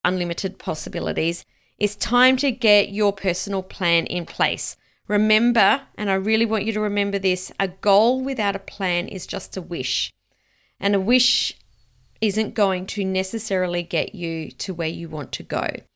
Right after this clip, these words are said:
So I've created a workbook called the Million Dollar Plan, which will help you discover the nine key growth areas for your business that will give you more income, more freedom, and more impact. This is something to help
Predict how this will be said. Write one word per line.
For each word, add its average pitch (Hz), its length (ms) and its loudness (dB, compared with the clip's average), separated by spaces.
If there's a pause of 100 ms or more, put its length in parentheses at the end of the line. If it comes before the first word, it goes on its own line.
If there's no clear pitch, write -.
(420)
So 254 140 4
I've 285 160 6
created 359 340 -2
a 285 60 2
workbook 190 580 0
called 202 200 -6
the 202 60 0
Million 196 340 0
Dollar 175 220 -2
Plan, - 560 -4 (180)
which 226 280 -2
will 208 320 2
help 254 300 -4
you 302 120 -6
discover 202 600 0
the 202 120 -2
nine 202 440 0
key 208 320 0
growth 185 360 2
areas 185 600 0 (300)
for - 120 -4
your 185 160 6
business 277 520 2
that - 160 -2
will 196 100 -2
give 190 260 -4
you 185 100 -4
more 175 320 -4
income, 247 580 0
more 175 200 -6
freedom, 214 560 0
and 190 160 0
more 180 160 -4
impact. - 560 -6 (420)
This 285 220 4
is 381 180 6
something 240 480 0
to 214 140 -6
help 208 260 -4